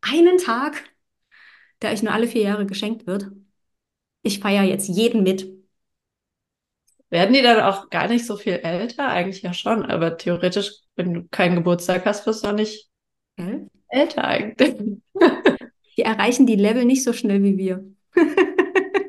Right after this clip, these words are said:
Speaker 2: Also ich wär voll traurig. Ich feier meinen Geburtstag ja immer total gerne.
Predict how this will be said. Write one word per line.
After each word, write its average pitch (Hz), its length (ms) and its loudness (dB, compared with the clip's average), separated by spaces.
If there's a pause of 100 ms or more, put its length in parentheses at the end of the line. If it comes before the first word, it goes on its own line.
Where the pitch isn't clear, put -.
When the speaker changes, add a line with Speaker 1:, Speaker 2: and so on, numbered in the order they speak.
(880)
Speaker 2:
Also 226 140 2
ich 254 260 6
wär 240 140 6
voll 240 300 4
traurig. 202 480 2
Ich 196 220 -4
feier 208 280 0
meinen 185 200 -2
Geburtstag 185 520 -4
ja 190 80 -2
immer 208 220 -6
total 185 400 -2
gerne. 196 560 2